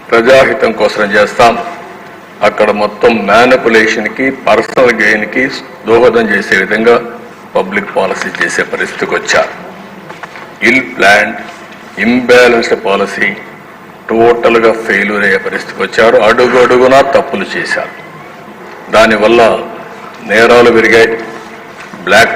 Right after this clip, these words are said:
మార్కెటింగ్ పెరిగింది, బూట్ లెగ్గింగ్ వచ్చింది,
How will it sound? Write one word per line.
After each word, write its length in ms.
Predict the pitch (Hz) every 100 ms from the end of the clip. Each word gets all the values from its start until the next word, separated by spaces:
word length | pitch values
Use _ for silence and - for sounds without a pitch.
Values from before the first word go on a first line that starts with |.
| 123
మార్కెటింగ్ 400 | 120 117 113 110
పెరిగింది, 400 | 110 110 110 113 113 - - - - - - - 107
బూట్ 240 | 123 - 117
లెగ్గింగ్ 340 | 110 110 104
వచ్చింది, 400 | 104 120 110 110